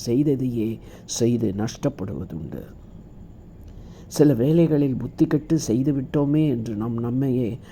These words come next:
நொந்து கொள்வதும் உண்டு. புத்தி கொட்டு செயலை, புத்தி கெட்ட செயலை மீண்டும் மீண்டும் செய்யாமல் இருக்க திட்டமிட்டு செயல்படுதல் அவசியம்.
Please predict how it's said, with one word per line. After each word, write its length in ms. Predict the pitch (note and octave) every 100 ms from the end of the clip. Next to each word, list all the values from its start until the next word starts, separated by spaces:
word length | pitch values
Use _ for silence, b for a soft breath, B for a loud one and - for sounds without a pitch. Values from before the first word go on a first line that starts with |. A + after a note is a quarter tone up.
| B -
நொந்து 420 | A#2 B2+ C#3 D#3+
கொள்வதும் 460 | C3 A2+ F#2 -
உண்டு. 380 | G#2+ D#2 E2+ F#2 - - - - - - - B B B
புத்தி 240 | D3+ D#3+
கொட்டு 340 | F3 D3 B2 A#2+
செயலை, 400 | - B2+ B2+ A#2
புத்தி 320 | C3+ - F#3
கெட்ட 280 | D#3+ C3 C3+
செயலை 520 | - A2 A2+ G2 - B B B
மீண்டும் 480 | A#2+ D3+ E3 D#3+ C3
மீண்டும் 320 | B2+ B2+ A#2+
செய்யாமல் 640 | A2+ G2+ A2 G#2+ D2+ D#2 -
இருக்க 460 | C3 C3+ - F#2 E2
திட்டமிட்டு 640 | C#3 C3 - D#3+ D3+ - B2+
செயல்படுதல் 720 | A2 A2+ F#2 E2+ G2 C#3 D3
அவசியம். 560 | - D#2+ - - -